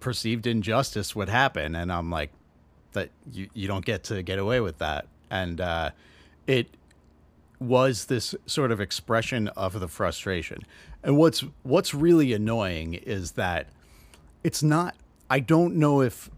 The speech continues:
yelling really made me feel better. Like, I, I, again, would think that, like, it was some way of, like, letting out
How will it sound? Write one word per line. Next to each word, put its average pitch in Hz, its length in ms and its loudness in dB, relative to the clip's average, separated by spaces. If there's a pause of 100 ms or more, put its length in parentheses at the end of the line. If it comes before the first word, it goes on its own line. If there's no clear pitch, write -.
(160)
yelling 113 640 2 (260)
really 113 280 -2
made 92 300 -2
me 92 120 -4
feel 95 300 -6
better. 87 420 -4 (500)
Like, 92 360 -2 (180)
I, 104 320 0 (440)
I, 101 260 -2 (840)
again, 123 340 2
would 104 180 -2
think 143 340 0
that, 110 220 2
like, 101 400 -2
it 113 180 -4
was 104 280 -2
some 104 380 -2
way 107 240 2
of, 90 180 -6
like, 90 200 -2
letting 101 500 -4
out 92 320 0